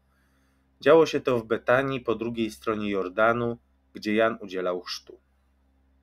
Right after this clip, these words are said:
Przyszedł dać świadectwo o światłości, by ludzie uwierzyli przez niego. Sam nie był światłością, ale zaświadczał o światłości.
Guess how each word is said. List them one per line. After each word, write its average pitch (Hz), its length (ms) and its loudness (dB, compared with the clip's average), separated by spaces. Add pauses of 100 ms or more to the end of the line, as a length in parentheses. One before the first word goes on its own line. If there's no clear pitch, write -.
(1500)
Przyszedł 143 600 -2
dać 110 280 2
świadectwo 101 1040 -4 (140)
o 101 80 -10
światłości, - 800 -8 (1600)
by 110 200 2
ludzie 131 360 2
uwierzyli 101 520 -4
przez 95 280 -8
niego. 87 360 -14 (1080)
Sam 123 340 0
nie 127 140 0
był 110 180 -4
światłością, 85 840 -10 (760)
ale 110 240 0
zaświadczał 135 680 0
o 110 60 -8
światłości. - 840 -10